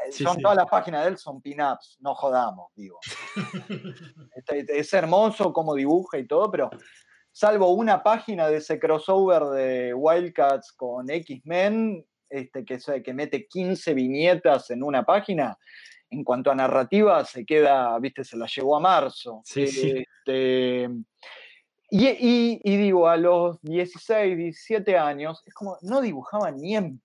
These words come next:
Speaker 2: pedo como Travis Chares, y me frustraba muchísimo. Y también me frustraba que todas las cosas que me compraba de historieta, salvo algún que otro manga, este, no las leía.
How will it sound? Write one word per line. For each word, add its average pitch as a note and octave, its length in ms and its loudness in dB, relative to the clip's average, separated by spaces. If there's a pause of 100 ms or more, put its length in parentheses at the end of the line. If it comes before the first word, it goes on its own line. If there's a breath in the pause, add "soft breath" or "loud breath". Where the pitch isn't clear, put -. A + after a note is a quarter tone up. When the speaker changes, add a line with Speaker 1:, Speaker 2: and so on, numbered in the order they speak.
(100)
Speaker 2:
pedo B2+ 380 -2
como B2+ 260 -4
Travis C#3+ 340 2
Chares, C#3+ 500 0 (240 soft breath)
y F#3 60 -6
me G#3 140 2
frustraba B3 460 2
muchísimo. F3 760 -6
Y D#3+ 60 -12
también C4 260 -2
me C#4+ 120 0
frustraba F3+ 640 2
que E3 140 -4
todas C#4 220 2
las A#3 140 0
cosas D#3 360 -10
que C3+ 100 -16
me C3+ 140 -12
compraba C#3+ 760 2 (280 soft breath)
de E3 120 -8
historieta, G3+ 920 0 (340)
salvo B3+ 440 2
algún G3+ 400 -2
que D#3+ 160 -2
otro F3 360 2
manga, C#3+ 680 -2 (180)
este, C3+ 1500 -4 (260)
no D4 120 0
las C4 160 2
leía. F#3+ 540 0